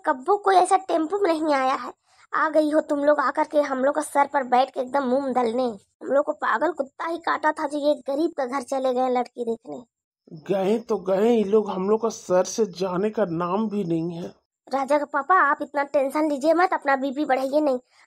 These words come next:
Speaker 1: अब ये लोग जाने वाली है, जाने दीजिए। अगर मेरा बेटा भी छोड़ने जा रहा है तो जाने दीजिए, कम से कम छोड़ के तो आ जाए,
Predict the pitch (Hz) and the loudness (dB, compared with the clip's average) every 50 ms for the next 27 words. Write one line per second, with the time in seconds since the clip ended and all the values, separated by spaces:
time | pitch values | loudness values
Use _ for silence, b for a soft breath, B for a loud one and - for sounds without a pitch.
0 | _ - 240 233 247 240 277 277 277 277 269 233 262 247 240 247 254 269 277 285 | _ -4 -4 -4 0 2 4 6 6 4 4 0 0 0 2 2 4 4 4 4
1 | 285 269 277 285 302 320 381 480 - b b b b b b - 240 - 269 262 | 4 2 0 0 0 0 0 -2 -2 b b b b b b -10 -8 -6 -4 0
2 | 294 320 294 - - 247 254 269 247 - _ _ _ _ - - 254 269 269 269 | 0 0 0 0 -6 -4 -4 -4 -4 -6 _ _ _ _ -6 -2 -2 0 2 2
3 | 277 285 294 269 254 269 269 269 359 370 359 339 - - 311 302 302 320 311 320 | 2 2 2 2 2 2 4 4 4 4 2 0 0 0 2 2 4 2 2 2
4 | 302 311 339 339 339 330 254 254 311 302 302 320 339 339 302 302 254 277 294 294 | 2 0 0 0 0 -2 0 0 0 0 2 0 0 0 0 -4 -2 -2 0 0
5 | 302 277 285 - 330 330 302 302 294 - - - 294 302 302 - 302 - - - | 0 -2 -2 -4 -2 -2 -2 -2 -2 -6 0 2 2 2 2 -2 -4 -4 -2 0
6 | - 254 254 262 269 262 302 302 285 | 0 2 2 2 2 2 0 0 -2